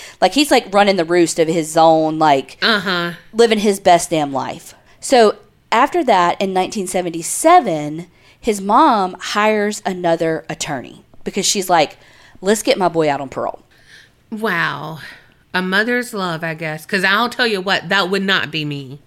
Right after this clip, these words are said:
Speaker 1: So this, another fancy schmancy lawyer wrote, like, a twenty-six single page letter to the chairman of the board. And, like, everybody's like, "Oh, ooh, ooh, this is so fancy, blah, blah, blah, blah, blah."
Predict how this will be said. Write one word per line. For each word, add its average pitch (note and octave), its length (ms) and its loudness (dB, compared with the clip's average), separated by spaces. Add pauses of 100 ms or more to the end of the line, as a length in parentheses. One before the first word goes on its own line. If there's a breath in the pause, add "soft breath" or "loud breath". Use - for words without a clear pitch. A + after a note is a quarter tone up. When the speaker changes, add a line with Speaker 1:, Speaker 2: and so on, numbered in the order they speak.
(160)
Speaker 1:
So B3 380 6 (320 loud breath)
this, E4 260 2 (120)
another B3+ 260 4
fancy A#3 360 -2
schmancy G#3 440 -4
lawyer A#3 560 2 (100)
wrote, G#3+ 220 2
like, G3 240 2
a G3 80 0
twenty-six B3+ 640 -4
single A3+ 240 -4
page G3 340 -4
letter B3 360 4
to A3+ 120 -6
the D#3+ 80 -8
chairman F3+ 340 -4
of D#3+ 100 -8
the D#3+ 80 -12
board. A#3 580 0 (600 loud breath)
And, G3+ 440 6
like, F#3+ 200 4
everybody's G3 340 2
like, D3 180 -2
"Oh, D#4+ 300 -6
ooh, D#4+ 280 -6 (300)
ooh, D#3+ 160 -2
this - 120 -10
is C3+ 120 -10
so F#3 320 -4
fancy, D3 840 -6
blah, F#3+ 160 -2
blah, C4+ 100 -8
blah, E4 120 -2
blah, E4+ 100 -10
blah." C#4+ 520 4